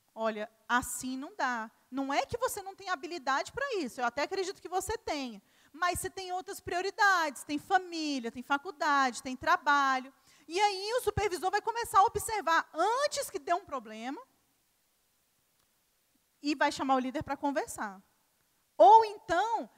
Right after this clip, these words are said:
ele tá vendo um problema dentro da célula. Olha, tem gente na sua célula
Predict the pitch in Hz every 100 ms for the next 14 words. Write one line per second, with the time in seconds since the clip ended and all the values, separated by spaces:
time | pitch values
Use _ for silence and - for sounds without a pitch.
0 | _ 277 320 - 381 381 349 403 403 -
1 | 285 311 392 415 330 359 440 494 494 554
2 | - 339 302 311 262 190 202 _ _ _
3 | _ _ _ _ _ 240 240 208 - 233
4 | 233 226 - 247 - 269 - 240 214 226
5 | 240 277